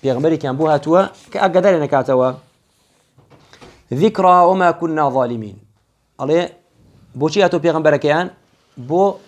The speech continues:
ئامۆژگاریکردنیان هاتووە، عیظە. عیظەتەن لەهم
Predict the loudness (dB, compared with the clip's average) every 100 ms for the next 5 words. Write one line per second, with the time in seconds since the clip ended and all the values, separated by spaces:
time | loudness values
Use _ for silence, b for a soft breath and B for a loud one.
0 | _ -2 0 0 4 2 2 -2 -4 -4
1 | -4 -6 -6 -4 -4 -6 -10 _ _ b
2 | b b b b b b b b b b
3 | _ 0 2 2 2 2 0 -2